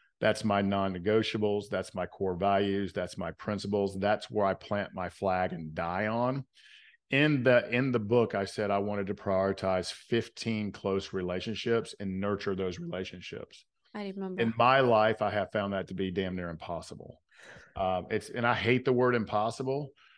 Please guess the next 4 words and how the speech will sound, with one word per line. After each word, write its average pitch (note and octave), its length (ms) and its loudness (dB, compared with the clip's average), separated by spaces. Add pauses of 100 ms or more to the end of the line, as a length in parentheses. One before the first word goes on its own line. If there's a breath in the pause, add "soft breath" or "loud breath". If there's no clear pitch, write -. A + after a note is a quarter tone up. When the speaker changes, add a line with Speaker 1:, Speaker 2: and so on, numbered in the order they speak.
(360 soft breath)
Speaker 1:
but G#2+ 500 2
we're A2+ 240 4
growing, B2+ 960 4
we're G#2+ 360 0